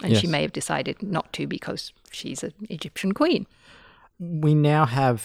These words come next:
Speaker 2: the death of Cleopatra, and I guess that she maybe did this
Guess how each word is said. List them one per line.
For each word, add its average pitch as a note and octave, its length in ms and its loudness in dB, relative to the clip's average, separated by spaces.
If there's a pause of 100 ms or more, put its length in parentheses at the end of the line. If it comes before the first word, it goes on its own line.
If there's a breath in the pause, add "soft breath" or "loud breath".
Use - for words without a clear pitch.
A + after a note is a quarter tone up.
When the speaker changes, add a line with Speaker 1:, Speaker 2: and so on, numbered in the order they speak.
(200)
Speaker 2:
the B2 60 6 (120)
death A#2+ 160 6
of G#2+ 120 -6
Cleopatra, A2+ 760 2
and A#2 100 -4
I A2 60 2
guess A#2+ 380 2
that G#2+ 200 -2 (580 loud breath)
she - 160 -2
maybe G#2+ 280 2
did G#2+ 220 0
this G#2+ 300 0